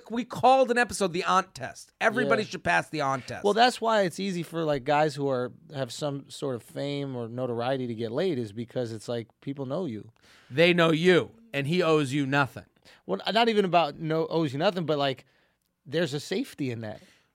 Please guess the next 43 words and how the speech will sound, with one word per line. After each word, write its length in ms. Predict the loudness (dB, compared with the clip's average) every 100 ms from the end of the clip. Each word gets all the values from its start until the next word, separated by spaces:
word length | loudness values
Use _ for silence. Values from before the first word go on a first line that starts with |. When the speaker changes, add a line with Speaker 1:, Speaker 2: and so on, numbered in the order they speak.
| 0
Speaker 1:
Yeah, 160 | 2
you 340 | 2 2 2 6
know 240 | 6 6
that 160 | 4 0
he 540 | -6 -6 -2 0 0
is 100 | 2
a 40 | 6
Speaker 2:
Jared's 240 | 8 6
Speaker 1:
safe 60 | 4
Speaker 2:
not 180 | 2 0
gonna 160 | -4
kill 240 | -4 -4 -4
you. 200 | -6 -8
Speaker 1:
Of 140 | -10 0
course. 340 | 4 4 2
Speaker 2:
Jared, 160 | 0 -2
if 80 |
he 80 | 0
walks 300 | 4 4 4
Speaker 1:
Of 40 | 0
Speaker 2:
you 60 | 4
Speaker 1:
course. 40 |
Speaker 2:
home, 280 | 4 4 0
he's 180 | -4 -4
not 200 | -2 -2
gonna 140 | -2
rape 260 | 0 0 0
you, 60 | 0
Speaker 1:
There's 100 | 2
Speaker 2:
nothing. 200 | 4 4
Speaker 1:
too 40 |
many 160 | 4 2
people 240 | 2 4
watching 380 | 6 4 2 -4
Jared. 260 | -4 -4
Speaker 2:
He 80 | 0
got 160 | 2 2
a 20 |
pa-, 140 | 2
he 100 | 0
got 120 | 2 2
a 20 |
Patreon. 600 | 2 -2 -2 -2 -2 -6